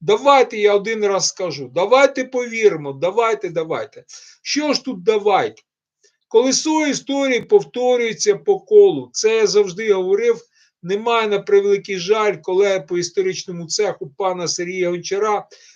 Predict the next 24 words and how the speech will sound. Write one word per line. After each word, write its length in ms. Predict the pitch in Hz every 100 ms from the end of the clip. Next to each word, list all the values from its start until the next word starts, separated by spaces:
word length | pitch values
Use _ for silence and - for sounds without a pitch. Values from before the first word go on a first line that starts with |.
| _
Зате 440 | 156 190 202 233 220
приєднався 720 | 208 202 196 208 202 - 175
пан 400 | 156 214 202 165
Тепло, 680 | 196 - 208 220 220 175 170
Віталій 500 | 175 180 226 214 190
Литовченко 800 | 185 175 170 170 147 160 135 180
і 160 | 247 262
Наталія 640 | 214 190 208 202 190 185
Фест. 420 | 170 190 156 - _ _ _ _
Пані 280 | - 208 214
Наталія, 560 | 208 208 233 220 196 180
радий, 340 | 202 190 165
що 200 | - 175
ви 100 | 175
знайшли 720 | 156 151 127 - 190 185 160 156 _ _ -
стрім. 600 | - - 233 220 131 - _ _ _
Вибачаю, 760 | 170 208 202 226 - 269 240 180
що 260 | - 202 196
той 300 | - 220 202
стрім, 440 | - 240 240 208
на 100 | 196
якому 440 | 190 190 208 196
ви 140 | 185 190
були, 480 | 170 202 233 254